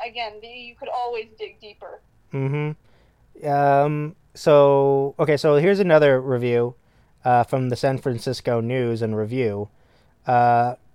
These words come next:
Speaker 2: which called the film, uh, "The film is quite light rate, lightweight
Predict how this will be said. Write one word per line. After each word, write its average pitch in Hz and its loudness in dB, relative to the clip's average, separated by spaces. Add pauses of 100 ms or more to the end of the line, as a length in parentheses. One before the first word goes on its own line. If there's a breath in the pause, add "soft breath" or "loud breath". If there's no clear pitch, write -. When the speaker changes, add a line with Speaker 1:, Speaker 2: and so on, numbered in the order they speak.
(340)
Speaker 2:
which 143 -4
called 160 0
the 156 -6
film, 139 0
uh, 120 2
"The 127 -6
film 165 2
is 143 -2
quite 147 0
light 143 0
rate, 131 -2
lightweight 135 -2